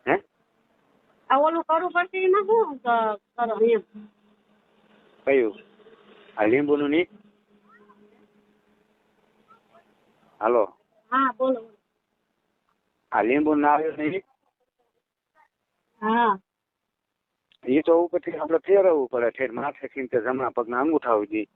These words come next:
Speaker 1: આગળના ભાગમાં આમાં અડકતું જવાનું, સાત વખત ફેરવવાનું, પછી એને પાણી પધરાઈ દેવાનું.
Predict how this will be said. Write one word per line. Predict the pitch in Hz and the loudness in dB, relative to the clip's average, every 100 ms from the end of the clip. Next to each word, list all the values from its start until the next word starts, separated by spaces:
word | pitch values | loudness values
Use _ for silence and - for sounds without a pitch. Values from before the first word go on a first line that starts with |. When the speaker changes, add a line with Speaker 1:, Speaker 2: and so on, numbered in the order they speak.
| _ _ _ _ | _ _ _ _
Speaker 1:
આગળના | 113 120 127 123 | -2 0 0 0
ભાગમાં | 110 123 120 117 | 2 0 0 -2
આમાં | 117 117 113 120 | -2 -2 -2 0
અડકતું | 135 - 110 | 0 -2 -4
જવાનું, | 104 95 98 101 | 0 0 0 -6
સાત | - 131 120 | -2 0 0
વખત | 107 117 - | -6 -10 -2
ફેરવવાનું, | 156 143 113 95 95 | 0 2 0 -4 -10
પછી | 123 - 127 | -14 -10 -6
એને | 131 135 _ _ _ 131 | -4 -6 _ _ _ -2
પાણી | 131 139 | 0 0
પધરાઈ | 156 160 147 123 | -2 2 2 2
દેવાનું. | 107 95 92 | -2 -8 -12